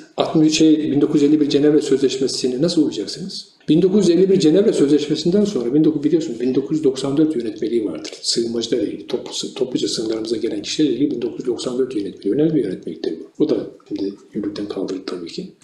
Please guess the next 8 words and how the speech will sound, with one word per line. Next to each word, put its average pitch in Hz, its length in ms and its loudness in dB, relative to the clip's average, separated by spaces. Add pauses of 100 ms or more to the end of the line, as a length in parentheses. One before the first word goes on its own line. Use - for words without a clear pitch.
Ve 185 260 4 (500)
siz - 540 0 (280)
yönetmeliği, 180 920 4
genelde 160 300 4
yönetmelik 165 420 4
tekniği 160 300 2
nedir? 185 360 0 (400)
Yönetmeliği 160 760 2